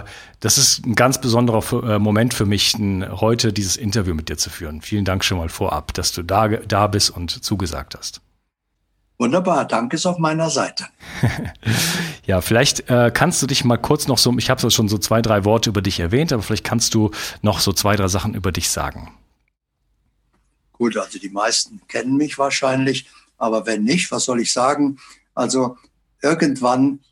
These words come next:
Speaker 2: war ich Unternehmer, ich war Unternehmensberater, ich bin noch immer Heilpraktiker, ich bin Autor,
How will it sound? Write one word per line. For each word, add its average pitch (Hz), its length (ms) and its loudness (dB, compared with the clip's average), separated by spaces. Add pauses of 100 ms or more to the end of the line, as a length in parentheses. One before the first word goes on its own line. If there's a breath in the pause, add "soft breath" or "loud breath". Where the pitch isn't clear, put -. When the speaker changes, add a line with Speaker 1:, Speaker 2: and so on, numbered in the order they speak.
(200)
Speaker 2:
war 107 220 2
ich - 120 -6
Unternehmer, 139 760 0
ich 113 140 -6
war 107 100 0
Unternehmensberater, 110 1300 0 (140)
ich 110 160 -8
bin 110 160 2
noch 95 160 -2
immer 95 340 0
Heilpraktiker, 131 840 0
ich - 120 -10
bin 107 180 0
Autor, 95 580 -4